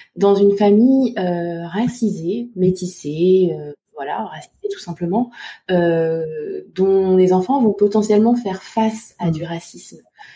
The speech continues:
Speaker 1: Euh, comment, comment on intervient, comment on, comment on accompagne ces
Speaker 2: Ouais.
Speaker 1: familles-là,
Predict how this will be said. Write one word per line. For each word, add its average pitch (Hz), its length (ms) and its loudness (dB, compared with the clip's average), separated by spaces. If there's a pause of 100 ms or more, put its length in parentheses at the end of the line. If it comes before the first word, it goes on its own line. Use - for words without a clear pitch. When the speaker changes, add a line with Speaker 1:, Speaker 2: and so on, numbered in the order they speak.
(160)
Speaker 1:
Euh, 160 500 -4
comment, 247 560 0
comment 233 220 2 (140)
on 190 100 0
intervient, 175 720 -4
comment 185 540 -6
on, 165 40 -20
comment 190 240 -10
on 175 120 -4
accompagne 185 440 -4
ces 180 120 -10
Speaker 2:
Ouais. 165 80 -6
Speaker 1:
familles-là, 170 420 -6